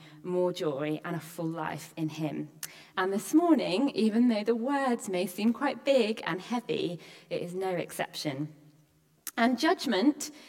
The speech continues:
is an important topic because it affects all of us. We make judgment calls, whether we know it or not, every single day. To judge something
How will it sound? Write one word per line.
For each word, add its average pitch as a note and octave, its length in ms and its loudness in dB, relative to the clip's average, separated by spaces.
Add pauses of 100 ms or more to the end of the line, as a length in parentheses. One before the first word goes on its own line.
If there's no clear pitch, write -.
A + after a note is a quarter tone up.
(440)
is A3+ 140 2
an C4+ 80 4
important C#4 440 4
topic C4+ 480 -2
because A3 360 -4
it A3 180 -6
affects - 680 -4
all B3+ 220 -2
of - 100 -8
us. - 400 -10 (460)
We C#4 120 6
make D4 460 6
judgment A3+ 400 0
calls, D#3+ 460 -2
whether F3 200 -4
we F#3 120 0
know A3 260 2
it G#3 100 -2
or F#3 120 -4
not, - 360 -2 (320)
every E3+ 280 -6
single D#3 320 -4
day. - 320 -8 (880)
To B3 140 -2
judge D4+ 480 4 (100)
something F#3+ 720 -2